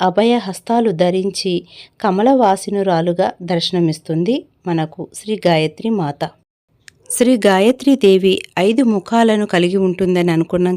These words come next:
కదండి. ఆ ఐదు ముఖాలలో ఒక ముఖం ముక్త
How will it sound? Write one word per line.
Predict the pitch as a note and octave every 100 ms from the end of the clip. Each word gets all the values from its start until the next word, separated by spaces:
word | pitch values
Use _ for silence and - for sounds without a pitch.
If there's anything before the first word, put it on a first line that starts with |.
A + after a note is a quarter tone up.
| F3
కదండి. | E3+ E3 G#3 G#4+ - - - - - G#3+
ఆ | A3+ F#3+
ఐదు | F#3+ C4
ముఖాలలో | B3+ - G#3+ F#3+ F#3 F3+ G3 _ _ _ _ _ -
ఒక | G3 - A#3
ముఖం | G3 F3 G#3+ G3 F#3+ - _ _ _ _ _ _ _ _
ముక్త | G#3+ A#3 _ -